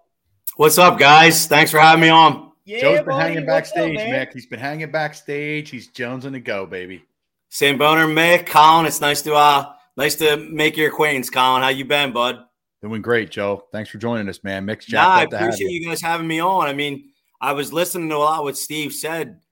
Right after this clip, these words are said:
Speaker 1: Um, you know, he represented Delco through and through, man. And, uh,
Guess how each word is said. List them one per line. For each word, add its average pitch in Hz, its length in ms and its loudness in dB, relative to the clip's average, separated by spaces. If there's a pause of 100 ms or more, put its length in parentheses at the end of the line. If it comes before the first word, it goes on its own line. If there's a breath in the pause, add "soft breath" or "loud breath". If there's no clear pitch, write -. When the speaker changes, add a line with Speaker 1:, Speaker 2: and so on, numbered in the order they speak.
(280)
Speaker 1:
Um, 123 560 -6 (260)
you 123 140 -8
know, 123 100 -4
he 127 120 -6
represented 127 600 -6
Delco 127 640 -4 (1080)
through 147 240 -2
and 139 80 -10
through, 143 360 -4
man. 98 260 -14
And, 104 140 -14
uh, 107 320 -8